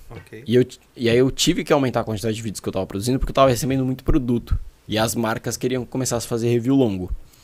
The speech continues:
Speaker 2: E aí foi aí que eu comecei a aparecer. Porque era mais prático mostrar o produto
Speaker 1: Do que ficar em-,
Speaker 2: Do que
Speaker 1: insertando.
Speaker 2: ficar criando take e tudo mais, porque era algo muito, que demandava muito,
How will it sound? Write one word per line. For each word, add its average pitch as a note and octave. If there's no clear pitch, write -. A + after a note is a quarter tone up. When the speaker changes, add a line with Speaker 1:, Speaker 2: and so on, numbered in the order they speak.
Speaker 2:
E G2
aí G#2+
foi A#2+
aí A#2
que -
eu A2
comecei A#2+
a A#2+
aparecer. A#2
Porque A2+
era A2+
mais C3
prático B2
mostrar A2
o A2
produto A2+
Speaker 1:
Do A2
que -
ficar -
em-, A#2
Speaker 2:
Do A#2
que -
Speaker 1:
insertando. A#2+
Speaker 2:
ficar A#2+
criando C3
take A#2+
e -
tudo A#2
mais, A#2
porque -
era G2+
algo A2+
muito, A#2+
que -
demandava A2+
muito, E2+